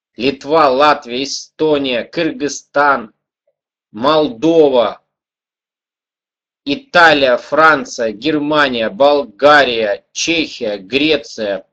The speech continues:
Польша, Дубай, Южная Корея, Монголия, Грузия, Америка.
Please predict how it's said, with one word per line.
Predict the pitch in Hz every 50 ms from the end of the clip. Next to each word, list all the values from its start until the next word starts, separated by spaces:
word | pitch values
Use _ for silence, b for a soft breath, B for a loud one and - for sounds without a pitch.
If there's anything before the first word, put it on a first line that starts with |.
| _ _
Польша, | - 160 165 170 151 131 - - - 107 85 73 _ _ _ _ _ _ _ _ _ _ _ _ _ _ _ _ _ _ _ _ _ _ _ _ -
Дубай, | 110 104 131 147 151 151 170 175 165 147 123 - -
Южная | 107 131 151 156 139 147 160 156 151 151
Корея, | - - 160 156 165 165 160 156 143 123 110 98 90 - _ _ _ _ _ _ _ _ _ _ _ _ _ _ _ _ _ _ _ _ -
Монголия, | 117 131 147 156 156 143 156 180 175 165 147 131 120 113
Грузия, | 104 98 110 135 160 175 180 165 131 117 113 110 104 92 90 - _ _ _ _ _ _ _ _ _ _ _ _ _ _ - _ _ _ _ -
Америка. | 120 123 135 143 147 156 170 180 185 170 143 131 104 - - 107 95 85 - _